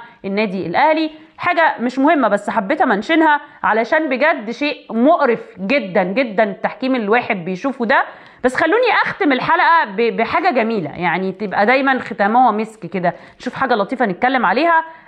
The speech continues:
انا كنت دايمًا، آه، آه، او انا كنت، آه، مخليه ده للاخر علشان هو يستحق ان احنا نقفل بيه. امام عاشور، امام عاشور حلويات، حلويات. انا وقت الرقم ده هرجع اعيد اقول الكلام ده تاني علشان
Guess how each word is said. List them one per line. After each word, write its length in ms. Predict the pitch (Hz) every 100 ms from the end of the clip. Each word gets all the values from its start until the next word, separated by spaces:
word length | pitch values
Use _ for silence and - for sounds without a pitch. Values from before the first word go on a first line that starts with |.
| -
انا 80 | 247
كنت 200 | 262 226
دايمًا، 280 | 262 269 262
آه، 220 | 240 208
آه، 240 | 190 190
او 220 | - 202
انا 200 | 254 285
كنت، 340 | 240 269 254 214
آه، 220 | 180 180
مخليه 560 | 180 202 254 247 254 190
ده 180 | 233
للاخر 440 | 277 208 285 311 254
علشان 380 | 196 190 262 262
هو 100 | 285
يستحق 400 | - - 269 - - - - -
ان 140 | 202 254
احنا 320 | 302 277 - -
نقفل 420 | 269 302 233 196
بيه. 220 | 160 143 - _ -
امام 220 | 262 415
عاشور، 400 | 247 - 165 135 - _ _ _ _ _ _ _ _ _ _ _ - _ _ - -
امام 160 | 247 466
عاشور 220 | 427 - 508
حلويات، 720 | 277 240 196 180 160 - - - _ _ _ _ _ _
حلويات. 640 | - 202 196 175 156 156
انا 140 | 240 262
وقت 460 | 320 - - - _ -
الرقم 420 | 190 226 269 208 185
ده 180 | 180 -
هرجع 280 | 214 233 220
اعيد 200 | 214 240
اقول 200 | 220 262
الكلام 420 | 233 - 214 277
ده 80 | 240
تاني 420 | 254 294 349 392
علشان 640 | 233 185 196 262 330 311